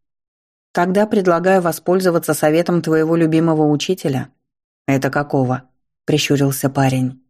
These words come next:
«Дагена. Если холодно, то надо пробежать пару кругов вокруг замка, ну или выполнить комплекс упражнений». «Хм, а это мысль». Марк шагнул к стене, дыхнул на ладони, растер их,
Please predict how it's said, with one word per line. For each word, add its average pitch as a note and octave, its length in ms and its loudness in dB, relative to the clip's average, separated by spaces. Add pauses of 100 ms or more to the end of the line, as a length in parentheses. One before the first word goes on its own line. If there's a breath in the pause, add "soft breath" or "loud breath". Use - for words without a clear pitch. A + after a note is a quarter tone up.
(720)
«Дагена. F#3+ 680 2 (360)
Если G3+ 400 2
холодно, F#3 560 2
то D3 120 0
надо E3+ 260 2
пробежать E3 540 -2
пару D#3+ 260 0
кругов E3 420 -2
вокруг D#3 360 -2
замка, D#3 560 -2 (180)
ну G3+ 200 4
или A3 140 4
выполнить F3+ 540 2
комплекс E3+ 460 -2
упражнений». C#3+ 800 0 (640)
«Хм, C#3 360 2 (120)
а C#3 180 2
это D3+ 220 0
мысль». D3 520 0 (1120)
Марк G3 320 0
шагнул D#3+ 440 0
к E3 80 -10
стене, C#3 600 0 (180)
дыхнул F#3 440 0
на D3 140 4
ладони, D3+ 420 2
растер C#3+ 500 -4
их, - 260 -12